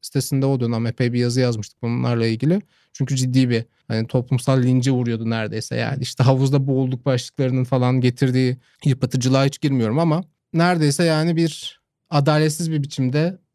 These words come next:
oradaymış ve Türkiye'yi hak ettiği şekilde temsil etmiyormuş gibi bir algı vardı. Halbuki Türkiye'nin aslında yüzmede olimpiyat müsabakasına katılmayı hak edecek bir yatırımı, bir sistemi, bir altyapısı bile hiçbir zaman olmadı. Derya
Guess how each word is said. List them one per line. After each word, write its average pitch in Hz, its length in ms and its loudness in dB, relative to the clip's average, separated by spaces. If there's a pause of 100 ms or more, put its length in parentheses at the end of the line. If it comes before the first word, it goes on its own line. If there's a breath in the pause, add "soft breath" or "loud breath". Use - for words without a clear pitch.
oradaymış 139 840 0
ve 143 440 0
Türkiye'yi 147 480 0
hak 156 180 0
ettiği 151 180 -4
şekilde 151 260 -2
temsil 151 320 0
etmiyormuş 143 460 0
gibi 131 240 -2
bir 131 180 0 (120)
algı 139 300 0
vardı. 120 300 0
Halbuki 143 320 0
Türkiye'nin 147 800 -2 (200)
aslında 139 240 2
yüzmede 143 520 2 (340)
olimpiyat 151 800 0 (140)
müsabakasına 147 680 0
katılmayı 147 760 2 (180)
hak 160 280 -2
edecek 151 400 0
bir - 380 -4 (240)
yatırımı, 143 600 0
bir 143 120 2
sistemi, 135 520 -2
bir 143 100 4
altyapısı 143 680 0 (180)
bile 135 320 0
hiçbir 143 280 -8
zaman 135 200 2
olmadı. 120 420 0
Derya 131 440 0